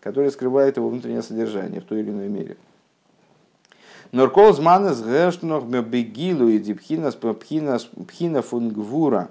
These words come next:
э, веройги шелимайла. Но все время, пока ощущается в раскрытии, вот, э, в этом дне имеется в виду, э, та составляющая его, которая связана именно с гвурой,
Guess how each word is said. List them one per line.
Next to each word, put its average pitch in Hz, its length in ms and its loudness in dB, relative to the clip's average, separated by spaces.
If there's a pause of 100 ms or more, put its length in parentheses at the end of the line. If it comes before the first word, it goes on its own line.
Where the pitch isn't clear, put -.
(400)
э, 107 240 2
веройги 113 640 2
шелимайла. 123 640 -6
Но 123 180 -6
все 175 320 -2
время, 139 640 0 (240)
пока 127 340 4
ощущается 123 720 -2
в 117 60 -4
раскрытии, 123 720 -4 (220)
вот, 110 180 -2
э, 117 120 2
в 110 100 -4
этом 98 280 -2
дне 92 240 -6
имеется 90 360 -6
в 98 40 -6
виду, 95 320 -4 (280)
э, 95 380 -2 (180)
та 131 160 6
составляющая 113 840 2
его, 107 340 0
которая 98 360 -2
связана 92 420 -4
именно 90 320 -6
с 85 60 -16
гвурой, 117 540 -2